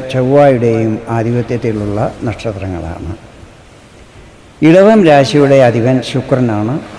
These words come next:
ചൊവ്വയും ശുക്രനും സമസ്ഥിതിയിലുള്ള ഗ്രഹങ്ങളാണ്. ഇവിടെ ഗുരുവും നിൽക്കുന്നുണ്ട്. ഗുരുവും ചൊവ്വയും മിത്രഗ്രഹങ്ങളുമാണ്. ചൊവ്വ മേടം, വൃശ്ചികം രാശികളുടെ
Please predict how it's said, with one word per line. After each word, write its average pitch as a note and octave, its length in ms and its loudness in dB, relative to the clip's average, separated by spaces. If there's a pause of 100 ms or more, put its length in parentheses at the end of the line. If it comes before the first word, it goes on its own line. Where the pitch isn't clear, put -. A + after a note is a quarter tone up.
(720)
ചൊവ്വയും E3+ 460 4 (100)
ശുക്രനും D3 520 2 (180)
സമസ്ഥിതിയിലുള്ള C3 960 -2 (300)
ഗ്രഹങ്ങളാണ്. A2+ 680 -2 (720)
ഇവിടെ E3 260 6 (240)
ഗുരുവും E3+ 460 6
നിൽക്കുന്നുണ്ട്. A2 600 0 (340)
ഗുരുവും F3+ 420 6
ചൊവ്വയും C3+ 560 2 (220)
മിത്രഗ്രഹങ്ങളുമാണ്. A2+ 1160 -2 (1500)
ചൊവ്വ F3 240 4 (440)
മേടം, D#3+ 360 4 (200)
വൃശ്ചികം D3 500 2 (240)
രാശികളുടെ B2 720 0